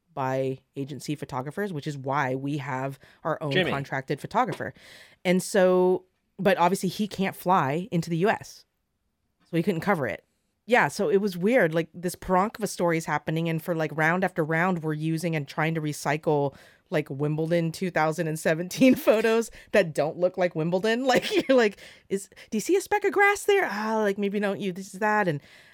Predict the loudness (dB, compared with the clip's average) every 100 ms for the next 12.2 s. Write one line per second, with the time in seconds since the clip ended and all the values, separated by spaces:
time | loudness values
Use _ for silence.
0 | -6 2 4 4 2 2 2 0 0 4
1 | 4 4 0 2 4 6 6 2 -2 0
2 | 4 2 2 -2 -2 -2 -2 -2 -2 0
3 | 0 -2 -4 -4 -6 -6 -6 -8 -6 -6
4 | -8 -4 -4 -4 -10 -8 -10 -10 -12 -12
5 | -12 -14 -10 -10 -12 -16 _ -12 -10 -8
6 | -10 -10 -14 _ _ -2 0 0 -4 -6
7 | -4 -4 -6 -4 -4 -4 -10 _ _ _
8 | _ _ _ -8 -4 -2 -2 -4 _ -18
9 | -16 -14 -4 2 2 2 -10 -12 _ _
10 | -16 -6 -4 -4 -4 -10 -12 -14 -12 -10
11 | -8 -8 -8 -14 -6 -4 -4 -6 -8 -8
12 | -8 -10